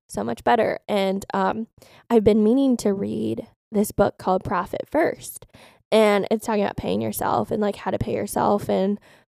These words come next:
you know, make that also sustainable, <laughs> going back to number three. But yeah, like, and this is just,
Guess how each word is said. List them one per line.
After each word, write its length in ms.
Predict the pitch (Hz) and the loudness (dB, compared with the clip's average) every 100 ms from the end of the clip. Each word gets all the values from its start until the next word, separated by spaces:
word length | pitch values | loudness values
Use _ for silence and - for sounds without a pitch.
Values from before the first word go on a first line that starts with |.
| - | -4
you 120 | 220 | 0
know, 180 | 196 214 | 0 0
make 300 | 196 180 - | 0 0 0
that 220 | 185 180 - | -2 -2 2
also 240 | 190 - | 0 2
sustainable, 600 | 196 - - 226 226 202 220 | -4 -6 0 2 4 2 0
<laughs> 0 | |
going 280 | 214 240 | 0 0
back 280 | 220 202 202 | 0 -4 -8
to 120 | - 208 | -6 -2
number 480 | 196 196 196 226 - - | 0 2 0 -2 -8 -4
three. 480 | 262 269 214 240 277 _ _ _ _ _ | -2 0 -2 -4 -6 _ _ _ _ _
But 120 | 247 | -2
yeah, 220 | 285 349 - 247 - | 2 2 0 -8 0
like, 400 | 220 202 - - _ _ _ _ _ _ _ | 2 2 0 -20 _ _ _ _ _ _ _
and 120 | 311 | 0
this 160 | 349 - | 2 0
is 100 | 403 | 0
just, 280 | 381 - | 0 -2